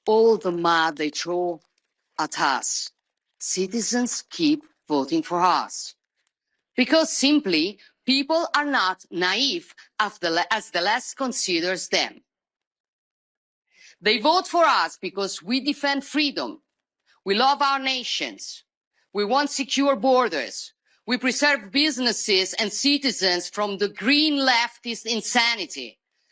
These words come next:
We defend family and life. We fight against wokeism.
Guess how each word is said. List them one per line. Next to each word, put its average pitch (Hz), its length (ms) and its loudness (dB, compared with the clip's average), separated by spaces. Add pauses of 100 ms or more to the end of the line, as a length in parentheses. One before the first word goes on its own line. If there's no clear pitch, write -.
(140)
We 226 100 -4
defend 262 460 -2
family 320 560 0
and 294 120 -2
life. 170 460 -2 (280)
We 226 120 -4
fight 311 300 2
against 285 580 -4
wokeism. 214 760 0